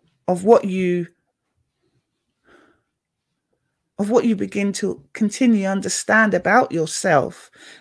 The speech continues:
and you begin to trust yourself, and you begin to understand that through the practicing of that, that you're trying to achieve, you will reach a p-, a place where you start to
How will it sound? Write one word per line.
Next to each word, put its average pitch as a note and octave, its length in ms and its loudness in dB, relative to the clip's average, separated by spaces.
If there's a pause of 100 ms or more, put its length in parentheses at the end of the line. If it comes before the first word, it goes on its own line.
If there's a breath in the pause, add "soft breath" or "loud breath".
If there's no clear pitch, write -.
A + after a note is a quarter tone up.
and G3+ 160 -2
you G#3 80 0
begin G3 320 -2
to F#3+ 100 -10
trust - 480 -2
yourself, E3 400 -2
and F3+ 100 -4
you F#3 120 -4
begin G#3 420 0
to G3 420 2 (600 loud breath)
understand G#3+ 840 4
that E3+ 320 0
through A#3+ 380 2
the G3+ 140 -4
practicing F#3+ 840 -4 (120)
of E3+ 320 4 (260 soft breath)
that, F3 400 2
that - 160 -6
you're E3 160 -2
trying E3 480 -4
to D#3+ 380 -6 (280 soft breath)
achieve, F3+ 760 2 (400)
you G3+ 260 0
will A3 400 8
reach F#3 320 2
a E3+ 60 -4
p-, - 140 -18 (200)
a E3+ 120 -4
place F#3 580 -2
where F3 200 2
you F3 180 -2
start - 560 -2
to F3+ 340 -6